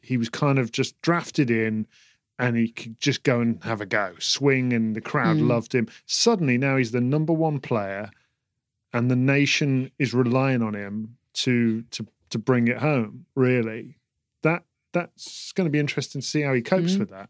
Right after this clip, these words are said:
Speaker 1: I don't think I've seen, I haven't seen him in an environment like that before.
Speaker 2: No, well, I mean, everything's new for him, isn't it? So, uh, yeah, agreed. That'll be really interesting.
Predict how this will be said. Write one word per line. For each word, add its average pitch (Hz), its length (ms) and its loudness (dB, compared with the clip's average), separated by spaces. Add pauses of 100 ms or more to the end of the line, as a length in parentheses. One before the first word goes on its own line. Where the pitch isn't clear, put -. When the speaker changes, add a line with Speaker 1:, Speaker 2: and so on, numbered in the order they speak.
(120)
Speaker 1:
I 139 80 0
don't 151 160 0
think 143 100 2
I've 131 140 0
seen, 147 340 0
I 127 60 -4
haven't 135 140 -2
seen 190 200 2
him 170 100 2
in 113 100 0
an 104 100 -2
environment 104 480 -4
like 110 160 -12
that 113 140 -16
before. - 340 -18 (560)
Speaker 2:
No, 190 300 4
well, 165 380 0
I 180 80 2
mean, 170 180 4
everything's 175 520 0
new 139 200 2
for - 120 -6
him, 139 140 2
isn't 175 200 -2
it? - 180 -4
So, 147 360 -4
uh, 143 120 0
yeah, 165 320 0
agreed. 151 380 -2
That'll 151 180 -2
be 160 140 -2
really 156 260 0
interesting. 139 580 -2